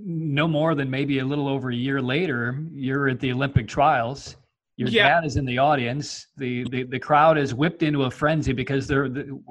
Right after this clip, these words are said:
Speaker 1: we were already seeing on the, on the national level, kind of Mame mania. I mean, I, I, it was the story, it was the name, it was this huge support from such a loving, proud father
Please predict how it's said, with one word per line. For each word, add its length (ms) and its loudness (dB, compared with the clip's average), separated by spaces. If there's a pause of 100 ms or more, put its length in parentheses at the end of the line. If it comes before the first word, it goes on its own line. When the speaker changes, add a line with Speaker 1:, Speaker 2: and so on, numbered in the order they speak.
(160)
Speaker 1:
we 160 -4
were 160 0
already 380 4
seeing 300 -4
on 220 -8
the, 80 -10
on 140 -2
the 80 -10
national 400 -4
level, 400 -4 (680)
kind 160 -2
of 140 -4
Mame 420 2
mania. 440 -2 (160)
I 40 -10
mean, 380 -8 (400)
I, 40 -12
I, 260 -6 (200)
it 140 -12
was 320 -2
the 80 -12
story, 720 0
it 120 -2
was 260 -4
the 100 -6
name, 600 0
it 180 -2
was 320 -6 (300)
this 360 -6 (840)
huge 320 4
support 640 0
from 340 -2
such 340 -4
a 60 0
loving, 440 0
proud 420 4
father 540 2